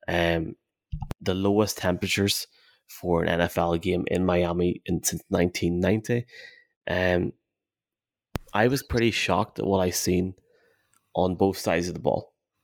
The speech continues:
Obviously, the Packers get the win, so they're sitting seven and eight, and they now sit with a genuinely, in my opinion,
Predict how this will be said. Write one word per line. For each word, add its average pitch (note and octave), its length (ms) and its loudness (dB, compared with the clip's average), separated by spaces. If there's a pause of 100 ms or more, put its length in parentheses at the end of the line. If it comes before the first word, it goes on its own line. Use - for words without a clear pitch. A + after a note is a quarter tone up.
Obviously, G#2 320 2
the - 60 -6
Packers G2+ 280 0
get G#2+ 100 0
the - 80 0
win, F2+ 240 0
so - 160 0
they're E2+ 160 0
sitting - 260 -2
seven F#2 320 2
and F2 140 0
eight, F#2+ 240 -2 (480)
and F2+ 100 -4
they F2+ 120 2
now F#2 160 2
sit - 300 -2
with - 200 -2
a E2+ 180 0 (120)
genuinely, G2 760 0
in F2 120 -2
my F#2 180 4
opinion, F2+ 420 0